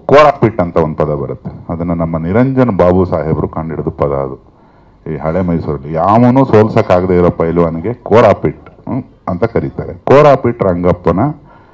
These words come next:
ಶಿಷ್ಯಂದ್ರು ಸುಮಾರು ಜನ ಇರ್ತಾರೆ. ಅದರಲ್ಲಿ ಯಾವತ್ತೂ ಕುಸ್ತಿ ಆಡಕ್ಕೆ ಈ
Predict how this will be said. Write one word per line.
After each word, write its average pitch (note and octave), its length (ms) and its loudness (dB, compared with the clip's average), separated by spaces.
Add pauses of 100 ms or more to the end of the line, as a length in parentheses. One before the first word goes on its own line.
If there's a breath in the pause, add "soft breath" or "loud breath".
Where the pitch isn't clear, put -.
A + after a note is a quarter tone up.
(420 soft breath)
ಶಿಷ್ಯಂದ್ರು C#3+ 500 2
ಸುಮಾರು G2 340 2
ಜನ F#2 160 0
ಇರ್ತಾರೆ. D#2+ 520 -6 (580 soft breath)
ಅದರಲ್ಲಿ A#2+ 800 2 (400)
ಯಾವತ್ತೂ D#3 540 4
ಕುಸ್ತಿ C3+ 400 4
ಆಡಕ್ಕೆ A2+ 600 6 (600)
ಈ F#2 260 -4